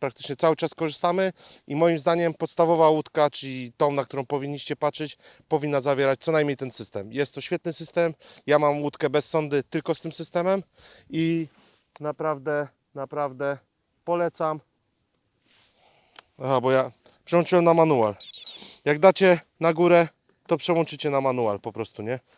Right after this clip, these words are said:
Dlatego ona skręciła. I teraz tak, e, mamy łódkę pod brzegiem. O, dokładnie się wyłączyła tutaj, gdzie ustawiliśmy.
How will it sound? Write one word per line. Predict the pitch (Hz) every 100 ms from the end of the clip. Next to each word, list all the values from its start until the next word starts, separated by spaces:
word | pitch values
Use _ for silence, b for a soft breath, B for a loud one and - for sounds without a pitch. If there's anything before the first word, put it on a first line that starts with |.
| _
Dlatego | 135 135 143 135 131
ona | 131 131 _ _
skręciła. | - - 135 120 - 98 90 _ _ _ _ _ _ _ _ - b b b
I | 143
teraz | 165 151 -
tak, | 139 110 - -
e, | 120 120 120 117 _ _ _ _ -
mamy | 143 139
łódkę | 139 - 123
pod | 123
brzegiem. | 120 151 143 147 127
O, | 127 107 98
dokładnie | 120 147 123
się | 117 120
wyłączyła | 117 113 110 135 117 - _ _ _
tutaj, | 131 123
gdzie | 110 120
ustawiliśmy. | - 113 120 170 147 165